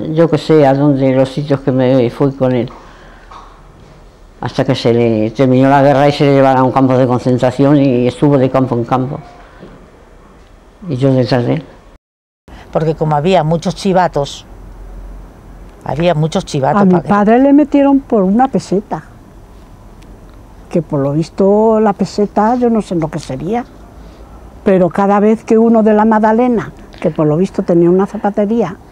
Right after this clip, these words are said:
Speaker 3: le veía a mi padre fuera, le volvía a meter.
Speaker 2: Sí.
Speaker 3: Y por lo visto a consecuencia de una peseta.
Speaker 2: La
Speaker 3: Yo no
Speaker 2: gente
Speaker 3: sé
Speaker 2: vivía
Speaker 3: qué
Speaker 2: con miedo porque si como hubiera alguna represalia con alguien,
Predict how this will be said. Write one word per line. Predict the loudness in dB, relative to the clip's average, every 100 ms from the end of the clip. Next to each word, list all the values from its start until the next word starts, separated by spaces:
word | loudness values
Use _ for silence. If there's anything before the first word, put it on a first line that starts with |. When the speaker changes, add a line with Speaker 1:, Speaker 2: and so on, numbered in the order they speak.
| -18 -2
Speaker 3:
le | 0
veía | 2 2 2 4
a |
mi | 2
padre | 2 0 0 -2
fuera, | 0 0 0 -2 -8 -20 -20 -20 -20 -4
le | 0
volvía | 2 2 2 2
a |
meter. | 2 0 -4 -6 -10 -20 -20 -20 -20 -20 -20 -20 -20 -20 -20 -20
Speaker 2:
Sí. | -6 0
Speaker 3:
Y | 0
por | 2 2
lo | 4
visto | 2 0 -2
a | 0
consecuencia | 0 -2 -2 -2 -2 -2
de | -2
una | -2
peseta. | -2 -6 -10 -16 -18 -20 -20 -8
Speaker 2:
La | -4
Speaker 3:
Yo | 0
no | 0 2
Speaker 2:
gente | 2
Speaker 3:
sé |
Speaker 2:
vivía | 2 2
Speaker 3:
qué | 2
Speaker 2:
con | 2
miedo | 2 2 2
porque | 0 -2 -2
si | -6
como | -4 -4 -2
hubiera | 0 2 0 -2 -6 -14 -4
alguna | -4 0 0 0
represalia | 0 -2 -2 0 0
con | -2 -2
alguien, | 0 0 -2 -2